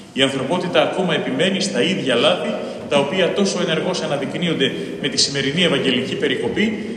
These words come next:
την οποία, παρά το γεγονός ότι πολλές φορές την έχουμε ακούσει, επιμένουμε να την αγνοούμε. Τι μας λέει η σημερινή ευαγγελική περικοπή; Υπήρχε ένας άνθρωπος, χωρίς όνομα. Γιατί χωρίς όνομα;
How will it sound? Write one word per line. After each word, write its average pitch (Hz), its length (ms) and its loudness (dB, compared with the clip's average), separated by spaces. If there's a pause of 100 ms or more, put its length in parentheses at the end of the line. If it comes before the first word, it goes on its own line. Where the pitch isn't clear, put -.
(140)
την 135 120 -4
οποία, 160 340 2
παρά 160 500 4
το 180 160 0
γεγονός 160 400 0
ότι 165 140 -4
πολλές 156 320 0
φορές 160 260 0
την 160 140 -4
έχουμε 156 280 -2
ακούσει, 190 380 -4 (360)
επιμένουμε 190 500 0
να 180 100 2
την 175 140 -2
αγνοούμε. 165 460 0 (920)
Τι 208 60 -2
μας 185 260 2
λέει 165 140 4
η 135 80 2
σημερινή 117 460 0
ευαγγελική 98 500 -2
περικοπή; - 500 -10 (840)
Υπήρχε 226 420 2
ένας 202 260 4
άνθρωπος, 220 680 2 (1040)
χωρίς 131 320 0
όνομα. 98 340 -2 (1000)
Γιατί 131 360 0
χωρίς 143 280 0
όνομα; 101 360 -2